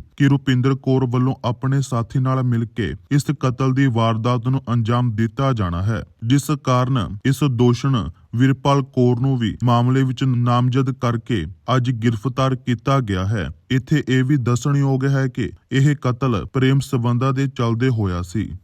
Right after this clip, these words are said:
ਗੁਰਵਿੰਦਰ ਕਾਂਡ ਵਿੱਚ ਵੱਡੇ ਖੁਲਾਸਾ। ਹੁਣ ਪੁਲਿਸ ਅੜਿੱਕੇ ਚੜੀ ਰੁਪਿੰਦਰ ਕੌਰ ਦੀ ਬਚਪਨ ਦੀ ਸਹੇਲੀ ਵੀਰਇੰਦਰ ਕੌਰ। ਰੁਪਿੰਦਰ ਦੀ ਗ੍ਰਿਫਤਾਰੀ ਤੋਂ ਬਾਅਦ ਹੁਣ ਉਸ ਦੀ ਖਾਸ ਸਹੇਲੀ ਵੀਰਇੰਦਰ ਕੌਰ ਵੀ ਪੁਲਿਸ ਦੇ ਸ਼ਿਕੰਜੇ ਵਿੱਚ ਹੈ।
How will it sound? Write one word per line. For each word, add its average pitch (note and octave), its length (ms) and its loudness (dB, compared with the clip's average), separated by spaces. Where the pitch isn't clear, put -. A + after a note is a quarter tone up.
ਗੁਰਵਿੰਦਰ B2 580 0
ਕਾਂਡ A#2+ 320 -2
ਵਿੱਚ C3+ 280 -2
ਵੱਡੇ A#2 360 0
ਖੁਲਾਸਾ। F#2+ 540 -4
ਹੁਣ D3 140 2
ਪੁਲਿਸ C3+ 380 0
ਅੜਿੱਕੇ C#3 380 0
ਚੜੀ B2+ 280 0
ਰੁਪਿੰਦਰ A#2+ 460 -2
ਕੌਰ A#2 340 0
ਦੀ A#2+ 120 0
ਬਚਪਨ A#2 520 -2
ਦੀ B2 100 -2
ਸਹੇਲੀ A2+ 600 -2
ਵੀਰਇੰਦਰ A#2+ 720 2
ਕੌਰ। A#2+ 340 0
ਰੁਪਿੰਦਰ A#2 480 0
ਦੀ A#2 160 -4
ਗ੍ਰਿਫਤਾਰੀ B2+ 600 -2
ਤੋਂ B2+ 120 -2
ਬਾਅਦ G2+ 320 -2
ਹੁਣ C#3 180 4
ਉਸ A#2+ 200 0
ਦੀ C3 220 0
ਖਾਸ A2+ 300 -2
ਸਹੇਲੀ A#2+ 420 0
ਵੀਰਇੰਦਰ A#2+ 720 0
ਕੌਰ C3 240 4
ਵੀ C#3+ 160 2
ਪੁਲਿਸ B2 380 0
ਦੇ C3+ 140 0
ਸ਼ਿਕੰਜੇ B2 580 -2
ਵਿੱਚ A#2+ 220 -4
ਹੈ। G#2 240 -2